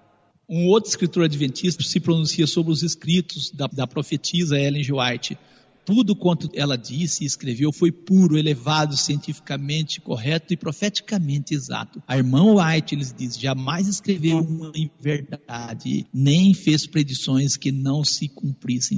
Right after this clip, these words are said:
Subtileza do erro, página trinta e cinco, quarenta e nove.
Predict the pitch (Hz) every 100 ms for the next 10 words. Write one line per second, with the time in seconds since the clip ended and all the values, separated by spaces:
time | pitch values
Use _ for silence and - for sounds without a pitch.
0 | 123 190 165 - 147 151 175 196 196 -
1 | - 143 139 156 180 - 151 151 190 208
2 | 208 190 - - - 156 - 170 _ _
3 | - 147 143 135 120 117